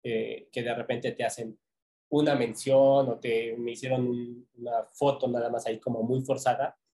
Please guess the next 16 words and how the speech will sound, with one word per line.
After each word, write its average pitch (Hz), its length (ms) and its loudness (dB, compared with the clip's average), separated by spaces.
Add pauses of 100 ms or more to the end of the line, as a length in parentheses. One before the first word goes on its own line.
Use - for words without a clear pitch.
(120)
que 117 160 -8
yo 117 200 -4
digo, 117 200 -8
Bueno, 151 240 -10 (400)
me 127 160 0
sirve 139 360 2
también 120 280 0
de 117 60 -2
experiencia 120 500 -2
como 107 180 -8
para 110 100 -4
decir, 147 180 -4
ajá, 165 260 -4 (200)
creí 135 340 0
que 151 160 4
era 139 460 2